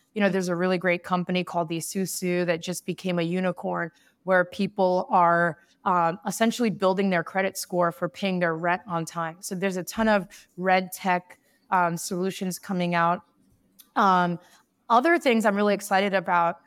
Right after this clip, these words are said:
uh, co-living trends. So there's a lot of really great models that are coming out, um, that are creating better experiences for co-living. Um, so what does it mean to live with eight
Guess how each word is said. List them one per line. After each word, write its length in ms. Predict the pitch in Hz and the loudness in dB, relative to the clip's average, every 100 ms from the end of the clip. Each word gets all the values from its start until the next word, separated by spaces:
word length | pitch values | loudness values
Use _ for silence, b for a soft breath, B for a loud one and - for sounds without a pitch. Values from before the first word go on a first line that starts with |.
| b _ - | b _ 0
uh, 220 | 180 175 - | 0 0 -6
co-living 840 | - 240 240 196 202 240 247 254 - | 0 2 2 0 0 0 0 -2 -6
trends. 580 | - 262 247 254 262 220 | -6 -2 -2 0 -2 -4
So 180 | - 240 | -6 -2
there's 180 | 208 214 | 0 0
a 60 | 208 | 0
lot 300 | 190 202 214 | 2 2 2
of 140 | 180 | -2
really 200 | 190 190 | -2 -2
great 240 | 190 196 214 | 0 -2 0
models 640 | 175 175 185 190 185 170 | 0 2 2 2 -2 -2
that 100 | 175 | -2
are 120 | 175 | -2
coming 380 | - 180 180 170 | -4 -4 -2 0
out, 280 | 170 175 170 - - - - | 0 0 -2 -10 -20 -10 0
um, 440 | 190 175 170 170 | 2 4 2 -2
that 340 | 156 170 165 170 | 2 4 2 0
are 440 | 220 180 175 170 160 _ _ - | 2 4 4 2 -4 _ _ -2
creating 380 | 214 208 208 | 2 2 2
better 240 | 170 175 190 | 2 2 2
experiences 640 | 180 - 180 180 180 196 180 | 0 -6 -4 -4 -4 -6 -8
for 100 | 196 | -8
co-living. 800 | - - 190 175 175 220 269 311 B B - | -4 -2 0 0 0 -2 -4 -6 B B -2
Um, 160 | 214 202 | 2 2
so 120 | 196 | 2
what 240 | 196 175 214 | -2 0 2
does 200 | 214 185 | 0 0
it 140 | 202 240 | -4 -2
mean 720 | 202 269 254 226 208 208 - _ - | 0 2 2 0 0 -2 -8 _ -10
to 80 | - 202 196 | -4 -2 0
live 140 | 214 175 | 0 0
with 280 | 202 196 - | -2 -2 -6
eight 200 | 233 220 | -2 0